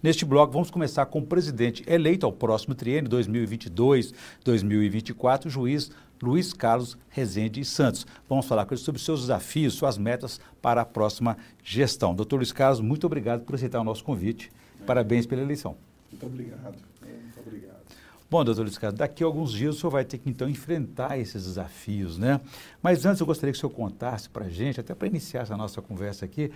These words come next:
Speaker 1: a experiência dessa campanha. Que lições o senhor tirou desse período e vai trazer pra gestão?
Speaker 2: É, Orion, foi um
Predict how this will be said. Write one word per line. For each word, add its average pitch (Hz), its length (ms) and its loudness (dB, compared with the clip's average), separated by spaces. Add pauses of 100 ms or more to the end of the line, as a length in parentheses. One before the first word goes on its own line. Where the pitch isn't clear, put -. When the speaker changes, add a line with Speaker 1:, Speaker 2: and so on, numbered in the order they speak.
(180)
Speaker 1:
a - 80 -2
experiência 160 540 0
dessa 139 220 -4
campanha. 110 340 -2
Que 110 160 -6
lições 185 640 -2 (240)
o 127 40 -8
senhor 151 180 0
tirou 143 440 0
desse 123 220 0
período 131 480 -2 (160)
e 156 60 -4
vai 147 100 0
trazer 120 320 2
pra 113 160 -8
gestão? 101 320 -8 (540)
Speaker 2:
É, 101 340 4 (480)
Orion, 123 600 2 (140)
foi 143 400 -2
um 110 480 0